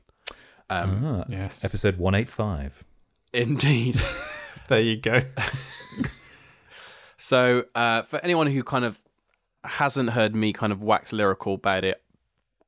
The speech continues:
Speaker 1: way back on episode one eight five. Um, this is a film kind of, uh, directed by Dean Fletcher Camp, um,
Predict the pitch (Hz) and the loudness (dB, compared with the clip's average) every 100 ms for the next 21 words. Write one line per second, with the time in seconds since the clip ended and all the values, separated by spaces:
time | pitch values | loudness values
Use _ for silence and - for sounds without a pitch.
0 | _ 113 110 113 107 104 - 101 98 107 | _ -2 2 4 4 0 0 0 0 -4
1 | - 98 92 - 98 95 95 - 107 92 | 0 0 0 -2 0 2 0 2 2 2
2 | - - - - - 113 113 113 151 147 | -2 -16 -18 -10 -2 0 0 -2 -4 -2
3 | 135 - 135 123 120 113 107 - - 110 | -6 -4 -2 0 0 0 -2 -8 -10 -6
4 | 101 98 - - _ 101 92 87 - 123 | -4 -6 -14 -20 _ -8 -8 -8 -4 -2
5 | - - 101 - 101 98 98 - 110 104 | -2 -6 -10 -2 2 2 0 -4 -4 -4
6 | - 92 101 - 147 143 147 - - - | -6 -8 -8 -6 -2 -2 -2 -8 -20 -8
7 | 104 98 98 95 | -6 -4 -6 -8